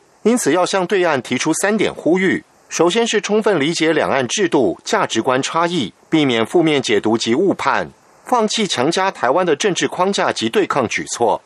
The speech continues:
尤其是停止在台海周边的军事威胁，正面积极看待两岸关系发展。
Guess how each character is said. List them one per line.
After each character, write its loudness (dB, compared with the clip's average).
尤 2
其 -2
是 -2
停 -2
止 -2
在 0
台 -2
海 -2
周 0
边 0
的 2
军 -2
事 0
威 0
胁， -4
正 0
面 0
积 -4
极 -4
看 -2
待 0
两 0
岸 0
关 0
系 -4
发 0
展。 -4